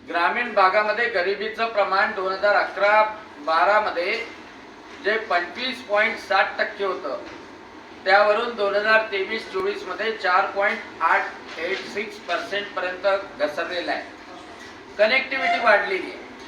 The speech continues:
आजीविकेचे मार्ग जास्त निर्माण झालेले आहे आणि त्यामुळं रोजगार हमी योजना मनरेगाचं पुनर्गठन करणं अतिशय आवश्यक होतं. दुसरी महत्त्वाची गोष्ट अशी होती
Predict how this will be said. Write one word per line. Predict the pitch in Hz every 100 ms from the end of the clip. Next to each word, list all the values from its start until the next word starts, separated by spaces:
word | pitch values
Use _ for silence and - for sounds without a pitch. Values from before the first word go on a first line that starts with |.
| - - - - - -
आजीविकेचे | 190 - 226 233 233 220 233
मार्ग | 190 185 196 240
जास्त | 226 208 - 226
निर्माण | 220 196 214 208
झालेले | 185 175 151
आहे | - 180 180 185 - - - - - - 170
आणि | 196 226
त्यामुळं | 214 214 220 233 247 240
रोजगार | 180 180 180 - 214 226
हमी | 214 190 202
योजना | 196 180 170 196 208
मनरेगाचं | 180 170 185 190 185 180 180 208
पुनर्गठन | 226 - 175 202 226 226 - - - 277 277
करणं | - - - - - - - - - - - - - - - -
अतिशय | - 247 233 262
आवश्यक | 208 185 175 -
होतं. | - - - - - - - - - - - -
दुसरी | 180 185 269
महत्त्वाची | 262 254 254 247 247
गोष्ट | 226 220 -
अशी | 214 175 160
होती | 151 147